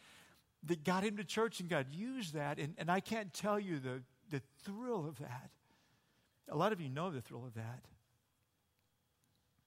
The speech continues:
And sometimes it doesn't just end at, like, you breathe your last and, and there was only one.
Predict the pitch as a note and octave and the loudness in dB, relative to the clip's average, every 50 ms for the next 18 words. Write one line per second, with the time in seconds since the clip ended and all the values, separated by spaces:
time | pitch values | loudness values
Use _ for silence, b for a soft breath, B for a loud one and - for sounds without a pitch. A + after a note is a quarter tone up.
0 | _ _ _ _ _ _ _ _ _ _ _ _ _ _ _ _ _ _ _ _ | _ _ _ _ _ _ _ _ _ _ _ _ _ _ _ _ _ _ _ _
1 | _ _ _ _ _ _ _ _ b b b b b b b b b - E3 C#3+ | _ _ _ _ _ _ _ _ b b b b b b b b b -2 -2 -2
2 | D3 D#3 - F3+ E3 D3 C3 D3 C#3+ C3 B2+ C#3 C3 F3+ D#3 A#2+ C#3 C#3 B2 C#3 | -2 0 2 2 2 4 4 2 2 2 0 0 2 2 2 2 -2 -6 -4 -4
3 | D3 A#2 - - - - D3+ C#3+ D3 C#3+ A#2+ A#2+ A#2+ - B B B B B B | -4 -4 -4 -10 -6 -2 -2 0 0 0 -2 -4 -4 -6 B B B B B B
4 | B B B B B B _ _ _ _ - - _ _ _ - - - C#3+ - | B B B B B B _ _ _ _ -20 -20 _ _ _ -20 -20 -20 -20 -18
5 | - - C3 B2 - - C#3 A#2 A2+ C3+ C#3+ D3 D3 C3 C3 B2+ B2 B2 C3 C3+ | -8 -6 -6 -4 -4 -4 -6 -4 0 2 2 2 2 2 0 0 2 4 4 4
6 | C#3 C#3 C#3 - - C3+ A#2+ A#2+ A#2 A#2+ E3+ - - _ _ _ _ _ _ _ | 4 2 0 0 -2 -4 -4 -4 -4 -8 -10 -14 -18 _ _ _ _ _ _ _
7 | _ _ _ _ _ _ - - _ _ _ _ _ _ _ - C#3 C#3+ C#3 B2 | _ _ _ _ _ _ -20 -20 _ _ _ _ _ _ _ -6 -4 -2 -2 0
8 | D#3+ F3 D#3 B2 A#2+ B2 C#3 D3+ C#3 A2+ A2 A#2 C#3 D3+ | 0 0 0 0 -2 -2 0 0 0 0 0 -2 -6 -8